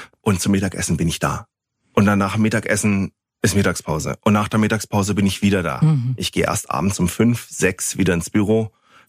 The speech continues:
Speaker 1: Telefonkonferenzen mit den Kollegen aus U S A, weil
Speaker 2: Ja, klar.
Speaker 1: die sind ja neun Stunden
Speaker 2: Ja,
Speaker 1: hinten
Speaker 2: klar.
Speaker 1: dran.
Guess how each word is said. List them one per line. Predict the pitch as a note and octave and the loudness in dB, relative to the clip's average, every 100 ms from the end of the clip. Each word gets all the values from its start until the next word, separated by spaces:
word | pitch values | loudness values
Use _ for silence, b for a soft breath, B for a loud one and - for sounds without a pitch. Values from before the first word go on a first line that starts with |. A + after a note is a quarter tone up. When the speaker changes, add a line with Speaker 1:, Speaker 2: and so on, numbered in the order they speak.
| - E2+ | -2 -2
Speaker 1:
Telefonkonferenzen | F2 G#2+ G2+ F#2+ - F2+ F2+ - F2 | 2 2 2 -2 -2 -2 -2 0 0
mit | E2+ | -2
den | - | -2
Kollegen | F#2 F2+ E2+ F2 | 0 2 2 -2
aus | E2+ | -2
U | - | 0
S | F2+ - | 0 0
A, | F2+ G2+ | -2 0
weil | E2+ F#2 | 2 2
Speaker 2:
Ja, | F#3 G3+ | 2 -2
klar. | - G#3+ G3+ | -2 0 2
Speaker 1:
die | |
sind | - | 0
ja | G#2 | 0
neun | G#2 G2 A2 | 0 0 -2
Stunden | - A2 A3+ | -2 0 2
Speaker 2:
Ja, | A3 | 2
Speaker 1:
hinten | A2 | 0
Speaker 2:
klar. | - A3+ | -2 0
Speaker 1:
dran. | A3 E3 | 0 -2